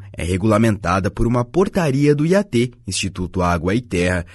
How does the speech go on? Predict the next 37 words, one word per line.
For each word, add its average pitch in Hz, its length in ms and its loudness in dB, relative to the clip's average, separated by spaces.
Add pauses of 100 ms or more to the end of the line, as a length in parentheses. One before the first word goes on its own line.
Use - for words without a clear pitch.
(140)
e 82 80 -8
vale 87 320 0
até 98 240 -2
o 98 80 0
dia 110 280 0
vinte 156 320 -2
e 151 60 0
oito 135 280 2
de 135 100 -4
fevereiro 120 640 2
de 110 80 -2
dois 107 260 2
mil 98 160 0
e 98 40 0
vinte 104 220 -4
e 131 40 -4
cinco. 120 720 0 (760)
A 73 80 -4
fiscalização 113 840 0
será 131 300 2
organizada 151 520 2
pelo 139 240 -2
iat, 180 400 2 (220)
com 95 160 -2
suporte 90 560 -2
do 92 100 0
Batalhão 95 460 0
de 101 100 0
Polícia 104 440 0
Ambiental 139 420 0
Força 160 460 0
Verde. 113 580 4 (380)
No 98 220 0
último 127 460 2
período 90 360 0
de 95 100 -4
defeso, 87 540 -2